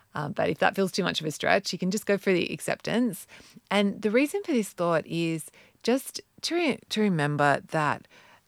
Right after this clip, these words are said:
when we're trying to change anything, if we are trying, if we are changing, trying to change from this place of self-loathing and not appreciating ourselves where we are, and also thinking that, "Oh, yeah, well,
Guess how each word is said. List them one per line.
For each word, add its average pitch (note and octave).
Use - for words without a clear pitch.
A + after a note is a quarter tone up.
when G#3+
we're A#3+
trying B3
to F4
change A3
anything, D3+
if -
we C4
are D#4+
trying, F3+
if -
we C#4
are D4+
changing, G3
trying G3
to G#3
change E3+
from D#3
this D3+
place C#3+
of D3
self-loathing E3
and D3
not F#3+
appreciating E3
ourselves D#3
where C3
we D3+
are, -
and D#3
also E3
thinking F#3+
that, D#3
"Oh, F3+
yeah, F3
well, D#3+